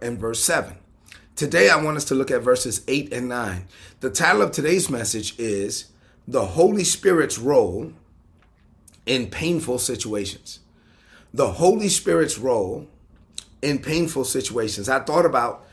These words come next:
some believers that I know that are in the middle of painful situations right now. Let's talk about the role of the Holy Spirit in the middle of painful situations or troubling times. So this is what the Bible says in Second Corinthians chapter four, verses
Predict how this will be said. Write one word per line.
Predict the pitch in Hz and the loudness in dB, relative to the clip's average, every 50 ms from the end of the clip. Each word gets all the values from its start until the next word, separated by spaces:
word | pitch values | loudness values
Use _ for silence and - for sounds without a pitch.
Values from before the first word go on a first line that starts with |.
| - - - _ - | -20 -20 -20 _ -6
some | - - 151 143 | -4 -4 -2 -2
believers | 131 135 131 147 151 131 123 123 107 | -2 -2 0 0 0 0 -2 -4 -4
that | 127 113 117 | -4 -2 0
I | 131 165 | 0 0
know | 156 131 101 87 85 92 | 0 -2 -4 -6 -8 -8
that | 98 123 123 127 | -4 -2 2 2
are | 127 127 127 | 2 2 2
in | 143 143 | 0 0
the | 139 120 | 0 0
middle | 107 110 120 143 165 180 175 147 - | -2 0 2 4 4 4 4 2 0
of | 127 120 - - - | -2 -4 -6 -8 -10
painful | - 151 160 180 180 175 175 151 151 | -6 -4 -2 -2 -2 -2 -4 -4 -4
situations | 147 - - 147 139 - 151 139 143 147 143 - - 113 101 92 95 | -2 -2 -4 -4 -2 -2 -2 0 0 -2 -4 -6 -6 -8 -10 -6 -2
right | 113 131 143 143 120 | 0 2 2 0 -2
now. | 123 120 104 87 - - _ - - - - - - - _ _ - _ _ _ _ _ _ _ _ _ _ _ _ - - | -6 -8 -8 -10 -12 -14 _ -14 -12 -12 -12 -12 -14 -18 _ _ -20 _ _ _ _ _ _ _ _ _ _ _ _ -18 -10
Let's | - 107 127 139 - | -4 0 0 0 2
talk | - 165 151 139 | 2 2 0 2
about | 131 135 123 - | 2 0 0 0
the | 123 | 0
role | 113 123 131 131 127 | 2 2 2 2 2
of | 117 | 0
the | 110 | -2
Holy | 110 131 131 120 104 | 0 0 -2 -2 -2
Spirit | - - 143 131 110 101 98 - - _ _ - - - - _ _ - | -4 -4 -2 -2 -2 -2 -4 -8 -16 _ _ -20 -20 -20 -20 _ _ -2
in | 139 147 139 | 0 0 0
the | 123 113 | 0 2
middle | 117 139 156 156 151 147 - - - - | 4 4 6 6 4 2 -2 -6 -6 -2
of | 123 123 120 110 113 - _ - | -2 -2 -2 -4 -8 -12 _ -12
painful | - 127 123 127 123 - 127 120 | -10 -8 -6 -6 -4 -4 -4 -2
situations | - 139 135 - - 120 120 120 117 - 120 110 | -2 -2 -4 -4 -4 -4 -4 -4 -6 -6 -8 -8
or | 110 101 | -8 -8
troubling | 95 - - 113 101 95 95 92 | -6 -4 -4 -4 -4 -4 -6 -8
times. | 90 98 98 - - - - - - - - - - - - | -8 -10 -10 -12 -14 -18 -20 -20 -14 -12 -10 -10 -10 -10 0
So | - 180 196 | 2 6 8
this | 214 233 202 | 8 8 8
is | 208 | 8
what | 214 185 | 6 6
the | 175 | 8
Bible | 156 156 147 143 131 | 8 8 8 8 6
says | 127 - - 113 107 117 - - - | 2 0 0 0 0 -2 -4 -6 -6
in | 131 | -4
Second | 127 - 147 151 143 | -2 0 -2 -2 -2
Corinthians | 151 151 143 139 135 135 127 - | -2 -4 -4 -4 -4 -6 -4 -2
chapter | - 131 - - 120 | -2 -2 -4 -6 -4
four, | - - 131 123 | -2 -2 -2 0
verses | 110 131 127 - - 104 | -2 -2 -4 -4 -6 -8